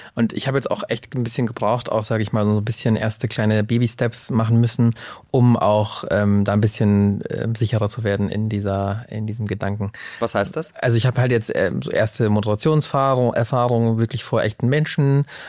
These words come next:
Speaker 1: so vor fünfzig, hundert Leuten, ähm, wo ich dann halt echt mal live da einfach quatsche und auch mal als, als Neuperlacher dann irgendwie vor der Bühne, auf der Bühne stehe. Ähm, das ist, glaub ich, wichtig, um sich da drauf vorzubereiten. Und nicht so diesen einen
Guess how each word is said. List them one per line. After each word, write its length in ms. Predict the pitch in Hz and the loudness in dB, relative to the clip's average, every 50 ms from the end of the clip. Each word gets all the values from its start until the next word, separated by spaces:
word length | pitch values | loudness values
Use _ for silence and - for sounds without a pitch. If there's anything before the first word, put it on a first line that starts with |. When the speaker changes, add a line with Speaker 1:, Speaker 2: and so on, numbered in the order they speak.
| - _ - | -20 _ -4
Speaker 1:
so 100 | 127 107 | -4 0
vor 160 | - 113 107 | 0 0 0
fünfzig, 640 | - - 127 117 - - - 123 117 113 - - - | 0 0 -2 -2 -2 -2 0 0 0 0 -4 -4 0
hundert 240 | 131 117 110 107 107 | 2 2 2 2 2
Leuten, 720 | 117 123 139 139 - - 131 123 127 123 127 123 123 123 - | 2 2 2 0 0 0 2 2 4 4 4 4 2 2 2
ähm, 180 | - 113 113 110 | 0 0 0 0
wo 60 | 113 | 0
ich 60 | 110 | -2
dann 140 | - 117 110 | -2 -2 -2
halt 120 | 110 - | 0 -2
echt 120 | - 110 - | -2 -2 -2
mal 100 | 117 110 - | -4 -2 0
live 540 | 110 107 107 110 113 - - - - - _ - - - - - - _ | 0 0 0 0 -2 -2 -6 -14 -18 -20 _ -20 -20 -20 -20 -20 -20 _
da 140 | - 127 104 | -2 -2 0
einfach 300 | 69 113 110 - 107 - | 2 0 0 0 -4 -4
quatsche 560 | - - 127 123 - - - 127 123 123 120 | -2 -2 -2 -2 -2 -2 0 2 2 2 2
und 260 | - - 113 113 107 | 0 0 -2 0 0
auch 100 | - 110 | 0 0
mal 160 | 110 110 107 - | 0 0 0 0
als, 420 | 101 113 110 - - - - - | 0 -2 -2 -6 -12 -12 -8 -4
als 400 | - - 104 107 107 - - - - | -2 0 0 0 -2 -4 -4 -2 -2
Neuperlacher 440 | 113 110 - 135 139 139 123 - 131 | -2 0 0 0 0 0 0 0 0
dann 140 | 123 120 | 0 0
irgendwie 240 | - 120 123 123 123 | 0 0 -2 -2 -2
vor 160 | 117 - - | -4 -6 -2
der 80 | 123 120 | -2 -2
Bühne, 260 | 113 - 131 135 139 - | 0 2 0 0 0 0
auf 80 | - | -2
der 80 | - 123 | -2 0
Bühne 180 | 113 131 135 131 | 2 4 4 2
stehe. 340 | - - - 135 131 139 - - - - - - - - - - - | 2 2 2 2 2 2 0 -2 -10 -10 -8 -8 -10 -10 -12 -12 -4
Ähm, 500 | - 120 117 117 110 110 110 110 110 110 - | -2 0 2 4 4 4 6 6 4 4 4
das 140 | - 117 110 | 2 2 2
ist, 120 | 110 - | 2 0
glaub 200 | - 123 110 101 | 2 0 2 2
ich, 420 | 104 101 - - - - - - _ _ _ - _ - | 2 0 -2 -6 -8 -10 -12 -14 _ _ _ -20 _ -2
wichtig, 600 | - 117 104 - - - 98 101 - - - - _ _ | 0 0 0 0 0 -4 -4 -4 -4 -10 -12 -14 _ _
um 480 | - 117 107 104 104 104 104 104 107 - _ - | 0 2 4 4 4 4 2 0 -2 -6 _ -4
sich 180 | - 110 101 - | -4 -4 -2 -2
da 400 | - 104 104 101 101 101 104 110 - | -2 0 0 2 0 0 -2 -4 -4
drauf 180 | - 110 101 | -4 -4 -4
vorzubereiten. 680 | - - 104 - - 110 - - 98 95 - - - 107 - _ _ - - - - - _ | -4 -6 -6 -6 -6 -8 -6 -4 -4 -6 -4 -6 -8 -10 -10 _ _ -20 -20 -20 -20 -18 _
Und 180 | - - 101 - | -2 -2 2 2
nicht 160 | 120 104 - - | 2 2 2 0
so 100 | - 107 | 0 2
diesen 300 | 98 104 95 - 117 - - | 2 2 0 0 -2 0 0
einen 680 | 104 107 110 110 110 107 107 107 104 104 107 123 170 | 0 2 2 4 4 4 4 4 4 4 2 -2 -6